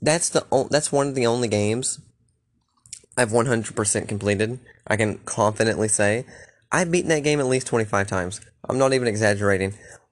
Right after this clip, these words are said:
When I would come home from school when I was a kid, I would, I would, I was al-, I've already beaten it five times. I got the fucking Chicago typewriter, infinite ammo. I would just run through it. Just,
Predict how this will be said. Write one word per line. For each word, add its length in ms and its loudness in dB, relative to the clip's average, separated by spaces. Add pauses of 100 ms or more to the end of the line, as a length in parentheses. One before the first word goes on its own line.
When 140 0
I 80 0
would 140 -4
come 160 0
home 160 2
from 180 -4
school 340 0
when 100 0
I 40 2
was 160 0
a 60 -6
kid, 440 -2 (680)
I 100 4
would, 440 2 (360)
I 80 4
would, 160 2
I 120 2
was 100 0
al-, 160 2
I've 180 2
already 320 2
beaten 300 -2
it 160 -4
five 240 0
times. 540 -2 (300)
I 120 -2
got 160 0
the 420 2
fucking 300 -4
Chicago 400 -2
typewriter, 500 0
infinite 320 -2
ammo. 420 0 (300)
I 60 2
would 100 0
just 160 -4
run 260 2
through 260 0
it. 120 -2 (480)
Just, 220 -6